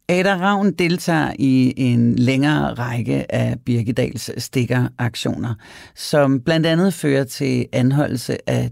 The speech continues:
tyve modstandsfolk ved en enkelt razzia af Gestapo. Efter befrielsen så beskrev den civile leder hos modstandsbevægelsen i Frederiksborg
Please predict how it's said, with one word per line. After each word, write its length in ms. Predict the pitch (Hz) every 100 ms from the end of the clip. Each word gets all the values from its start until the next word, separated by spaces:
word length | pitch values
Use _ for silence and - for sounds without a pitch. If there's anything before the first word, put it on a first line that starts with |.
| -
tyve 560 | - - 170 180 202 -
modstandsfolk 1000 | 127 123 131 - 131 - - 120 90 -
ved 400 | 117 113 110 107 -
en 200 | 120 -
enkelt 440 | - 175 - 120 - -
razzia 520 | 110 120 - 127 123 -
af 240 | 117 117 -
Gestapo. 540 | 120 - 110 110 117 107 _ - - - - - _ _ _ -
Efter 300 | 202 202 220
befrielsen 760 | 202 208 202 143 175 - 175 160
så 240 | - 151
beskrev 460 | 143 151 - 170 131
den 200 | 170 147
civile 500 | 135 151 139 170 120
leder 500 | 139 135 131 151 160
hos 320 | 135 127 120 131
modstandsbevægelsen 1000 | 131 131 151 131 123 117 - - 120 -
i 240 | 120 113
Frederiksborg 520 | 110 120 113 - 135